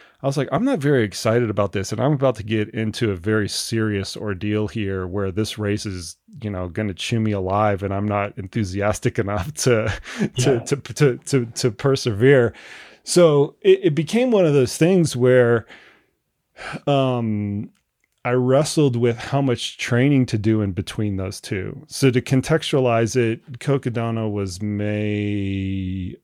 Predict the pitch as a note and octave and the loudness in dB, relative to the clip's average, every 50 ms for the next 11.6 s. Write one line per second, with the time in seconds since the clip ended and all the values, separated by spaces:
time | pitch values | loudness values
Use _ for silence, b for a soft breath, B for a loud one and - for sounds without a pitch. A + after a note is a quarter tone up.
0 | _ _ _ A#2 G2+ - - - - A#2+ A#2 A2 A2 A2 A2 G#2+ - - - - | _ _ _ -16 -16 -14 -14 -14 -12 -8 -6 -6 -4 -4 -4 -4 -6 -8 -10 -10
1 | - - - _ - - - _ A#2 G#2+ G#2 F#2+ G2 G#2 A2 C3 - - - - | -10 -12 -10 _ -16 -16 -12 _ -4 -4 -4 -2 -4 -2 -2 -2 -2 -4 -6 -6
2 | - G#2+ F#2+ F#2+ - - - - - - - - b b b b b b b b | -4 -4 -4 -4 -6 -10 -12 -12 -14 -18 -20 -20 b b b b b b b b
3 | b b b b b b b b b B2+ - - B2 B2+ - - B2+ B2 B2+ - | b b b b b b b b b -12 -10 -8 -8 -8 -8 -8 -8 -8 -8 -8
4 | - C3 - - - - - C3+ B2+ B2 A#2+ A#2 A#2 A#2 A2+ A2+ G#2+ - - - | -8 -8 -8 -8 -12 -10 -2 0 2 2 2 2 2 2 0 0 -2 -2 -4 -2
5 | B2 A#2 A2+ A2 G#2+ G#2 G#2 G2+ G2 G2 G#2 - - - C3 C3+ C3 B2 A#2+ A#2 | 0 0 2 2 0 0 0 -2 -2 -4 -4 -6 -4 0 2 2 2 2 2 4
6 | A2+ A2 A2 - - A#2 A2+ A2 F2+ F2 A2 A#2 G#2+ F2+ F2 F2 A2 A#2 G#2 G2+ | 4 4 2 0 0 -2 -2 -2 -2 -2 -2 -2 -2 -2 -4 -4 -4 -4 -2 -2
7 | G#2 G#2+ G#2 G#2 G#2 G#2 G2+ G2+ G2+ G2+ G#2 - - - A#2 G#2+ G2 G2 F2+ F#2+ | -2 0 0 0 0 0 0 0 0 0 -2 -4 -4 -2 -2 -2 -2 -4 -8 -10
8 | - - G2 F#2+ F#2 G2 - _ - G2 E2+ F2+ F#2 - - - - - - - | -12 -10 -10 -10 -10 -12 -14 _ -14 -12 -12 -12 -12 -14 -12 -12 -12 -12 -12 -12
9 | - G2 - - - - - - - G#2 - - - G#2+ - - - - - - | -12 -12 -10 -12 -12 -14 -16 -10 -10 -12 -12 -10 -12 -14 -14 -14 -16 -18 -16 -16
10 | - - - G#1+ A1 - - - - - - - - _ B B B B B B | -18 -16 -16 -16 -16 -16 -16 -16 -16 -16 -16 -18 -20 _ B B B B B B
11 | B B B _ _ G#2+ A2+ G2+ F#2+ F#2 F#2 G#2 | B B B _ _ -10 -8 -8 -8 -10 -12 -14